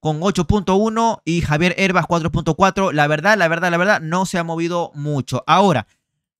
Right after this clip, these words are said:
vuelvo a repetirlo y con esto me retiro. Espero yo ver las encuestas de la próxima semana. Esas sí van a estar un poco más interesantes. Amigos, amigas, hasta aquí la información. Recuerden,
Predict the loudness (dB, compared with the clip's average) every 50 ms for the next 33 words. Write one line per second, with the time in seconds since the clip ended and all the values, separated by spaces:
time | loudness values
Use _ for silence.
0 | _ _ _ _ _ 0 2 4 4 4 2 0 0 0 0 0 0 0 0 0
1 | 0 0 -2 -2 -2 -2 -2 -2 -2 -2 0 2 2 2 0 0 -4 -8 _ _
2 | _ _ -6 -6 -6 -4 0 0 2 2 4 4 2 2 2 2 2 0 -2 -4
3 | -2 0 2 2 2 2 0 -2 -10 -20 _ _ _ _ _ _ _ _ _ _
4 | _ _ _ _ _ _ _ _ _ -8 -6 -6 -6 -4 0 2 2 2 0 0
5 | 0 0 0 2 0 -2 -8 -18 _ _ _ -8 -4 -2 0 0 0 0 -2 -2
6 | -4 -6 -12 -12 -10 -10 -8 -8 -8 -8 -8 -8 -8 -10 -8 _ -2 -2 -2 -2
7 | -4 -4 -4 -4 -6 -6 -4 -4 -2 -2 -2 -2 -2 -2 -2 -4 -4 -4 -6 -6
8 | -6 -4 -4 -4 -6 -6 -8 -6 -6 -8 -6 -8 -10 -10 -10 -8 -6 -6 -4 -2
9 | -2 0 0 0 2 2 4 4 2 2 0 -4 _ _ _ _ _ _ _ _
10 | -2 -2 0 0 -2 0 2 4 4 4 4 4 2 2 2 0 0 0 0 0
11 | 0 0 -4 -6 -8